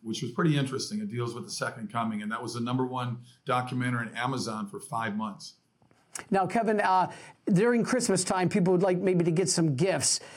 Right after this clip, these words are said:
Speaker 2: Is the website you just gave the place if somebody
Speaker 1: Oh,
Speaker 2: wants
Speaker 1: yeah.
Speaker 2: to get a D V D or
Speaker 1: Yep.
Speaker 2: get something streaming?
Speaker 1: Yep. All the faith-based D V Ds, all interesting. Even Hercules is on there. So if you're a fan of Hercules, <laughs> you can get information on that.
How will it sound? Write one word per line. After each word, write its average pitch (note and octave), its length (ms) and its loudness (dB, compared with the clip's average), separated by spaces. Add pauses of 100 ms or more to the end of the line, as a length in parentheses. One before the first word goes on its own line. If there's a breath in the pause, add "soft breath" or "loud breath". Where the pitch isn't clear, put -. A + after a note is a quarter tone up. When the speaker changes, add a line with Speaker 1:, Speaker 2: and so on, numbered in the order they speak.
(200 loud breath)
Speaker 2:
Is E3+ 220 4
the F3 80 4
website G#3+ 420 2
you G3 120 6
just E3 240 4
gave G3+ 220 4
the F#3 80 2
place F#3+ 360 2
if F3 80 2
somebody F#3 280 4
Speaker 1:
Oh, - 20 4
Speaker 2:
wants F3+ 220 4
Speaker 1:
yeah. - 20 -2
Speaker 2:
to F3 80 2
get E3+ 100 4
a E3+ 60 4
D F3 180 6
V F3 140 6
D G3+ 320 4
or E3+ 240 2
Speaker 1:
Yep. C3 80 -4
Speaker 2:
get F3+ 120 4
something F3 360 2
streaming? E3+ 400 2
Speaker 1:
Yep. G#2+ 100 -10 (300)
All C3+ 340 2
the - 60 -6
faith-based C3+ 500 2
D C3+ 100 4
V C3 160 2
Ds, C3 420 -2
all A#2+ 280 0
interesting. B2 560 -6 (220 loud breath)
Even D3 240 4
Hercules C#3+ 520 2
is A2 140 -4
on A2 220 -2
there. G#2+ 140 -6
So A#2+ 240 -4
if A2+ 60 -6
you're B2+ 180 0
a B2 60 -10
fan C3+ 220 0
of C3 80 0
Hercules, C3 560 -2
<laughs> - 0 -
you - 60 -6
can D#3 160 2
get D3+ 100 4
information C3+ 560 -4
on B2 140 -2
that. B2+ 340 -2